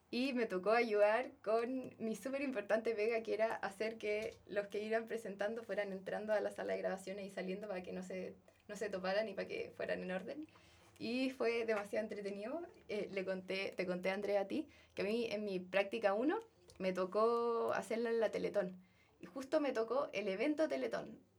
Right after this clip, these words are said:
Eh, en ese tiempo era uno y dos de diciembre. Y justamente me tocó algo parecido. Me tocó en el Estadio Nacional como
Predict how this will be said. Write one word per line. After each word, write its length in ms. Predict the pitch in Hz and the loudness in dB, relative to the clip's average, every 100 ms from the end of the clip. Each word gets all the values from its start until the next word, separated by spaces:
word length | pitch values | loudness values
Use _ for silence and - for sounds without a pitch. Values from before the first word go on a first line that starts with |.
| _ - | _ -4
Eh, 320 | 156 139 107 _ | -4 -4 -10 _
en 100 | 170 | -6
ese 160 | 190 214 | -4 -4
tiempo 240 | 202 202 | -4 -2
era 140 | 196 190 | 0 2
uno 180 | 214 220 | 2 2
y 60 | |
dos 160 | 214 214 | 2 0
de 80 | 196 | -2
diciembre. 440 | 185 - - - - - - | -2 -6 -8 -14 -18 -20 -18
Y 80 | - | -8
justamente 480 | 220 269 294 285 285 | -2 4 4 4 2
me 80 | 254 | 2
tocó 220 | 220 233 | 2 4
algo 200 | 254 254 | 4 4
parecido. 400 | 226 226 - 190 | 4 4 4 2
Me 120 | 175 | 2
tocó 240 | 170 175 208 | 2 2 4
en 60 | |
el 120 | 233 220 | 4 2
Estadio 340 | 220 220 254 | 4 4 6
Nacional 440 | 247 214 196 214 | 2 0 2 2
como 280 | 226 214 185 | 2 2 0